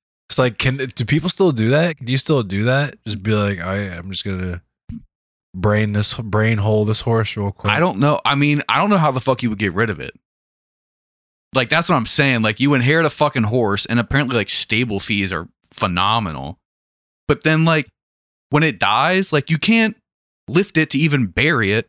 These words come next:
Speaker 2: unless you, like, bring all the homies
Speaker 1: Yeah, I
Speaker 2: over
Speaker 1: was
Speaker 2: and
Speaker 1: gonna
Speaker 2: with, like, some
Speaker 1: say,
Speaker 2: shovels.
Speaker 1: yeah, what the fuck? How would you even,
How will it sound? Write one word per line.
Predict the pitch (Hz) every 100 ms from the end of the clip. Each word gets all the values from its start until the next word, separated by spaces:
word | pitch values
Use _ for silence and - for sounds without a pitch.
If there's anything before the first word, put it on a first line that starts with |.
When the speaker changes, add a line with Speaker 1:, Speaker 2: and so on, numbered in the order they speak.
| -
Speaker 2:
unless | 127 131
you, | 143
like, | 131 110
bring | 110 131 139
all | 135
the | 117
homies | 123 -
Speaker 1:
Yeah, | 139
I | 113
Speaker 2:
over | 113 127
Speaker 1:
was |
Speaker 2:
and | 120
Speaker 1:
gonna | 131
Speaker 2:
with, | 104
like, | 120
some | 135 120
Speaker 1:
say, |
Speaker 2:
shovels. | 104 98 98 131
Speaker 1:
yeah, | 120 104
what | 127
the | -
fuck? | - - 127 101
How | 117
would | 143 131
you | 127
even, | 123 110 107 98 95